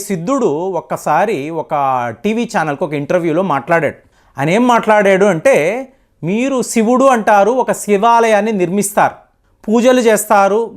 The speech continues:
మీరు అభిషేకాలు చేస్తారు, మీరు ఏం కోరుకోవాలో కోరుకుంటారు. అంటే వీళ్ళు దేవుళ్ళు, మనము అడిగిన వరాలు వీళ్ళు ఇవ్వగలరు అని మీరు నమ్ముతారు. కానీ మీకు ఈ పళనిని చూశారు అనుకోండి,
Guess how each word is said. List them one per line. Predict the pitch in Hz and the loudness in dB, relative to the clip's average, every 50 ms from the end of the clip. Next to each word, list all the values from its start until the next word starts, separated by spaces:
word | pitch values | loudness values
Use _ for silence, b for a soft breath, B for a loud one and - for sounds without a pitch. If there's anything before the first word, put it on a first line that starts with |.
| 175 180 | -8 -6
మీరు | 202 220 226 220 175 156 | -4 -2 0 2 2 2
అభిషేకాలు | 160 208 196 - 240 226 226 240 233 233 220 185 | 0 -2 -2 0 0 0 2 2 2 2 2 0
చేస్తారు, | 190 185 180 - 190 180 185 202 233 214 214 220 | -2 -4 -2 -2 -2 -2 0 -2 -2 -4 -4 -4
మీరు | 240 254 247 247 226 220 | -4 -4 -4 0 2 2
ఏం | 233 240 220 233 | 2 0 0 0
కోరుకోవాలో | 220 220 208 208 208 202 190 180 175 185 233 254 247 233 | 0 0 0 0 -2 -4 -2 -2 0 0 -2 -2 0 0
కోరుకుంటారు. | 226 226 226 226 208 - 190 160 165 175 | 0 0 0 -2 -4 -4 -2 -2 -2 -2
అంటే | 196 - 349 349 339 349 B B B B 139 156 | 0 0 2 2 0 -2 B B B B -8 -6
వీళ్ళు | 208 247 262 262 262 262 254 240 240 254 277 214 160 180 | -4 -2 0 0 0 -2 -2 -2 -2 -2 -2 -2 2 4
దేవుళ్ళు, | 202 214 233 233 247 240 226 226 262 320 349 330 B B B - 139 165 | 4 4 4 4 2 -2 -2 -2 -2 -2 -2 -4 B B B -4 0 0
మనము | 185 220 262 269 269 269 262 226 214 185 | 2 2 2 0 0 -2 0 0 2 2
అడిగిన | 202 220 262 254 277 269 269 254 196 202 | 2 2 0 0 0 0 0 0 2 2
వరాలు | 202 214 233 233 233 233 240 247 226 208 | 2 4 4 4 4 4 2 0 -4 -6
వీళ్ళు | 214 202 190 165 | -8 -8 -8 -10
ఇవ్వగలరు | 165 165 214 220 185 208 190 180 175 208 254 | -8 -6 -6 -4 -2 -2 -2 -2 -2 -4 -4
అని | 302 269 240 | -4 -4 -4
మీరు | 196 180 170 | -4 -4 -4
నమ్ముతారు. | 175 214 233 - 240 180 - - - _ _ _ _ _ _ 175 | -4 -4 -2 0 0 0 0 -2 -12 _ _ _ _ _ _ -4
కానీ | 170 185 208 262 277 208 180 202 240 233 185 202 | -4 -4 -4 -4 -6 -6 -6 -8 -8 -8 -8 -8
మీకు | 233 - 240 233 226 | -10 -8 -10 -12 -12
ఈ | - - | -2 0
పళనిని | 196 196 220 269 285 311 320 311 311 277 208 262 | 2 2 4 2 2 0 0 0 -2 -2 -2 -4
చూశారు | 254 240 - 254 247 247 254 247 | -6 -2 -2 0 0 2 2 2
అనుకోండి, | 202 208 196 233 226 202 165 160 165 | 0 0 -2 -2 -2 -2 -2 -6 -8